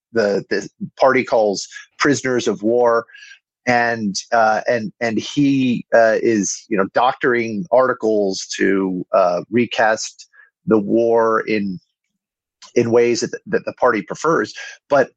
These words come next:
just as, uh, Goldstein may be an invention of the party, uh, some or all of the war could be an invention of the party if it controls all the information flows. How do we really know, uh, how, how much of what is going on there is true?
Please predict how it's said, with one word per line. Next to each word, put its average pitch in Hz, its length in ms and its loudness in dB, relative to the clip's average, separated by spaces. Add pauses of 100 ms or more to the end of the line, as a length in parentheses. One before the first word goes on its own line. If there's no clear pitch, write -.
(220)
just 160 360 0
as, 135 560 -2
uh, 110 200 0
Goldstein 135 540 0
may 104 180 0
be 98 380 0
an 117 120 0
invention 101 440 -4
of 92 80 -4
the 87 100 -6
party, 95 480 0 (320)
uh, 98 340 2 (220)
some 165 540 0
or 156 120 2
all 160 360 4
of 101 80 -4
the 107 100 0
war 113 500 2 (140)
could 117 200 2
be 110 180 0
an 101 80 -4
invention 95 420 -4
of 85 100 -8
the 90 80 -8
party 92 360 2
if 117 120 -2
it 104 120 -6
controls 104 380 0
all 107 160 2
the 107 100 0
information 104 520 -4
flows. 95 340 0
How 104 120 2
do 107 140 0
we 110 160 2
really 110 300 0
know, 190 240 0 (540)
uh, 101 240 4
how, 120 320 -2
how 123 140 -2
much 117 280 -2
of 113 120 -4 (160)
what 113 140 0
is 101 100 -8
going 110 280 0
on 107 240 -4
there 131 220 0
is 101 120 -4
true? - 200 -8